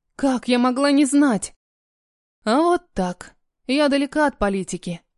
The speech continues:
Совершенно не слежу за новостями и не хожу на выборы.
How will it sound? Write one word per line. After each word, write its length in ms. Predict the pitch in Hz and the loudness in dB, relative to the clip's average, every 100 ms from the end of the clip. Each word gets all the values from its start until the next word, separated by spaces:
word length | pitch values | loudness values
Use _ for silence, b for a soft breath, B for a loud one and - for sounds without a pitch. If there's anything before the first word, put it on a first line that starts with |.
| - | -10
Совершенно 640 | - 262 277 - 302 277 | -6 -4 -4 -2 0 2
не 160 | 254 | 2
слежу 340 | 262 254 254 285 | 2 0 0 0
за 120 | 262 | 0
новостями 640 | 262 247 240 - 294 262 | 0 0 -2 0 0 2
и 80 | 226 | 2
не 120 | 226 | 2
хожу 300 | 233 247 247 | 0 -2 0
на 160 | 294 302 | 2 2
выборы. 480 | 208 180 170 170 | 0 -2 -2 -4